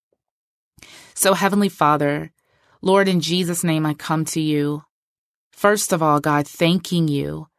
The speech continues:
for the privilege that it is to speak into the lives of your sons and your daughters.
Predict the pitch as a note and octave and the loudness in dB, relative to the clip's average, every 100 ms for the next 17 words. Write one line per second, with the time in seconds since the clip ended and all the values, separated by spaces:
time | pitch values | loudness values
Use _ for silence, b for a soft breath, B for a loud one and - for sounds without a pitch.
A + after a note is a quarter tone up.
0 | _ F#3 F3 E3+ - G3 G3 G3+ - E3+ | _ 0 2 0 0 0 2 0 2 0
1 | D#3+ D#3 E3+ D#3+ D#3 D3 - E3 - - | 2 0 0 0 0 -2 -6 -6 -6 -4
2 | F#3 E3+ F3+ E3+ E3 D#3 D3+ D#3 D#3 - | -4 -2 -4 -2 -2 -2 0 2 0 -2
3 | D#3+ D3+ D3 C#3+ - E3 D#3+ D#3+ D#3 D3 | -6 -4 -4 -4 -2 0 0 -2 -2 -4
4 | D3 D3 D3 D3 C#3+ D3 - | -2 -2 -2 -2 -4 -6 -12